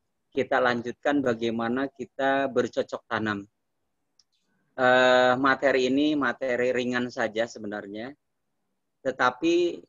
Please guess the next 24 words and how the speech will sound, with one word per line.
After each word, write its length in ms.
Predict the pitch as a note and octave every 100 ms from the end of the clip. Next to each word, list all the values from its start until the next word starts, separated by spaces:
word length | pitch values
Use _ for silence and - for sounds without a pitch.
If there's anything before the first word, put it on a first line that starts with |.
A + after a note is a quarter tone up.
| _ _ _
yang 400 | C#3 C#3 C3+ C3+
paling 480 | B2+ C3 C3 C3 C3
berat 320 | A#2+ B2 B2 -
itu 240 | B2 D3+
memulainya. 720 | C#3 C3 B2+ B2 A#2+ A2+ G#2+ G2 _ _ _ _ _ _
Ya. 180 | A#2 A2+ - _ _ _ _ _ -
Jadi 160 | A2+ C3+
kemarin 640 | C3+ C3 B2+ C#3 D3 D3
kuncinya 680 | C3+ B2+ B2 C3+ B2+ B2+ B2+
adalah 300 | A#2 A#2 A#2+
tiga. 680 | C3 A2+ C3+ D3 D3+ D#3 - _ _ _ C3
Yang 240 | B2+ B2+
pertama 460 | B2+ - B2 B2+ A#2+
adalah 300 | A#2 A#2+ A#2
kemauan, 800 | - A#2+ A#2+ B2+ C#3 E3 G3+ A3 - _ _ _ _ _ -
yang 300 | C3 C3 B2+
kedua 800 | C3+ A#2+ B2 B2+ B2+ B2+ B2 - _ _ _ _ _ _ _ _ _ _ _ _ _ _ -
harus 400 | D3 D#3+ D#3+ -
menimba 460 | D3 C#3 C#3 C3+ C3
ilmu, 540 | C#3+ C3+ C#3+ F#3 A#3 _ _ _ _ _
dan 240 | B2 B2+ B2+
ketiga 540 | B2 C3+ A2+ C#3 C#3
kita 260 | C#3 C3+ C3+
sebagai 480 | - B2 A#2+ B2